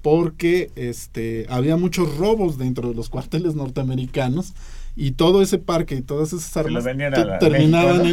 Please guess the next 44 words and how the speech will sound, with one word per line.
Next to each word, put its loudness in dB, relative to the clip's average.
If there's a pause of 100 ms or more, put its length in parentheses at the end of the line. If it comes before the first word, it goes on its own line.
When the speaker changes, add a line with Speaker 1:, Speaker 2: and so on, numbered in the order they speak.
Speaker 1:
en 2
México, 2 (120)
Speaker 2:
<laughs> -8
Como -2
ahora, 6
¿no? 8
Speaker 1:
utilizándose 8
Speaker 2:
Con 8
los 6
Speaker 1:
en 6
la 6
Speaker 2:
narcos, 4
¿no? 2
Speaker 1:
revolución. 0
Speaker 2:
Ahora 0
que -10
también -2
llegan 2
todas 2
las 0
armas 0
de 2
aquí, -6
¿no? -8 (140)
Speaker 1:
<laughs> -10
Exactamente. 0 (400)
Entonces, 4
a 0
la 6
hora 6
de 4
que 0
se -2
las -2
quisieron -4
llevar, 0
pues -10
no -2
pudieron 0
jalar -4
con -2
ellas, -4
se, -6
se, -8